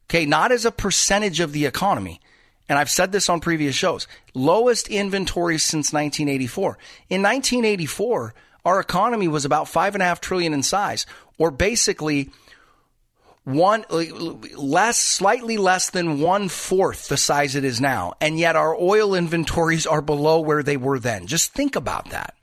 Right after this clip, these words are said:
And now, and, and inventories have still been dropping. You had a build recently, but I think it was kind of a one-off.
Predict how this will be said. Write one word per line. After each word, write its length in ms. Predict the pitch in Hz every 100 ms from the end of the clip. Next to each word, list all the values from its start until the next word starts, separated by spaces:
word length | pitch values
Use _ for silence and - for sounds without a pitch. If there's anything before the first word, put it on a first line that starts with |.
| _ _ _ _ _ _ _ _ - - - -
And 220 | 185 202 208
now, 300 | 214 277 254
and, 140 | 202 214
and 160 | 214 208
inventories 720 | 214 269 269 202 202 190 175
have 140 | 170
still 320 | 143 - 226 214
been 160 | 196
dropping. 420 | 170 202 196 147
You 100 | 147
had 100 | 175
a 40 | 143
build 340 | 120 196 139
recently, 480 | 139 143 139 127 120
but 120 | 117
I 80 | 131
think 140 | 143
it 40 | 139
was 140 | 123
kind 160 | - 135
of 80 | 120
a 40 |
one-off. 580 | 117 120 113 107 104